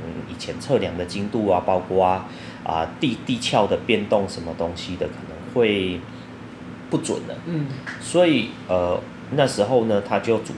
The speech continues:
Speaker 1: 织了，主持了一个内政部的用G P S测量三角点，
Speaker 2: 嗯。
Speaker 1: 重测三角点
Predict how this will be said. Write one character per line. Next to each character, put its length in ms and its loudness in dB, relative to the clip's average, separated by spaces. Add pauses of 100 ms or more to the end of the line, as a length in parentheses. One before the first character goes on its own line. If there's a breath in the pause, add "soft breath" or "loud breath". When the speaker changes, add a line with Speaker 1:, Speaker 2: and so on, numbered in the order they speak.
Speaker 1:
织 180 -8
了， 160 -2 (180)
主 200 -6
持 160 -8
了 100 0
一 20 -2
个 100 0
内 140 2
政 180 0
部 180 -6
的 180 0 (320)
用 180 2
G 180 -2
P 300 -2
S 200 -8 (500 loud breath)
测 220 4
量 180 2
三 240 0
角 160 -2 (180)
点， 180 -2 (160)
Speaker 2:
嗯。 60 -4
Speaker 1:
重 160 0
测 160 0
三 200 -2
角 160 -2
点 120 -10